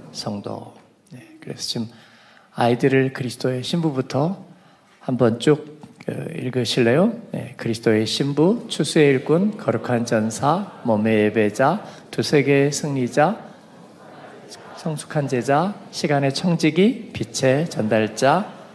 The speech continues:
점 같은 성도. 예. 어제, 예, 저녁에,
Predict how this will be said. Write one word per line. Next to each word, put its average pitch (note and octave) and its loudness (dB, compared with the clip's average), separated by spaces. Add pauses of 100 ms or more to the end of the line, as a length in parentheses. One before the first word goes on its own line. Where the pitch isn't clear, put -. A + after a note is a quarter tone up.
(240)
점 A#2+ -4
같은 A#2 -4
성도. A2+ -10 (1500)
예. G#2+ -18 (3000)
어제, A2+ -4 (800)
예, G2+ -12 (240)
저녁에, A#2 0